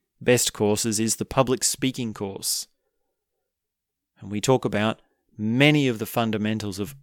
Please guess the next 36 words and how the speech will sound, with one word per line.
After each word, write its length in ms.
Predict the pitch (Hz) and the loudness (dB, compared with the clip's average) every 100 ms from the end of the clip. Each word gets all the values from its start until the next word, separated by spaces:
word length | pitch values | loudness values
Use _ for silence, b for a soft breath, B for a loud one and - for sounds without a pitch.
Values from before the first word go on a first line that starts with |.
| - | -6
public 400 | - 127 117 - | 0 0 0 -4
speaking 540 | - 113 110 - 98 | -6 -4 -6 -6 -12
and 100 | 98 | -12
the 60 | 92 | -8
dynamics 500 | 101 98 110 113 - | -6 -2 0 -2 -4
behind 380 | 107 95 107 | -6 -6 -6
it, 80 | 104 | -6
but 140 | 113 110 | -4 -2
there's 140 | 131 | 4
also 480 | 160 214 208 107 127 | 6 6 4 -2 -2
practical 600 | - 156 160 170 - 170 | 0 -2 0 -4 -4 -4
things. 380 | - 233 117 95 | -2 -2 -2 -4
There's 200 | 113 - | -4 -6
practical 640 | - 151 160 180 - 175 | -2 0 0 -2 0 0
calls 600 | - - 131 123 135 135 | -2 -2 2 4 4 0
to 240 | - - - | -2 -4 -2
action, 520 | 180 - - 95 - _ _ _ _ _ _ | -2 0 0 -2 -14 _ _ _ _ _ _
right? 380 | - 101 135 185 | -4 2 4 4
There 160 | 123 120 | 2 0
are 100 | - | 0
actual 340 | 143 - 156 | 0 4 4
techniques 840 | 135 - 143 - 123 135 165 175 - | 2 0 0 0 -2 4 4 4 0
that 160 | 156 135 | -4 -2
you 140 | 139 | -2
can 240 | 139 123 | 0 0
do, 400 | 123 143 117 76 - _ _ _ _ _ | 4 6 6 0 -10 _ _ _ _ _
physical 800 | - - 180 160 170 175 160 - | -10 2 4 4 2 2 0 2
actions 560 | 143 139 - 107 98 98 | 0 2 0 -2 -6 0
which 320 | 135 - 123 | 0 2 2
you 180 | 123 120 | 4 2
do, 640 | 95 92 160 151 101 90 _ _ _ _ | 0 4 6 6 4 -6 _ _ _ _
which 260 | 120 110 - | -8 -4 -2
will 140 | 120 | -2
bring 460 | 104 113 127 160 160 | -2 2 4 4 4
you 240 | 131 120 | 2 0
to 580 | - - 180 131 117 | -2 4 6 6 4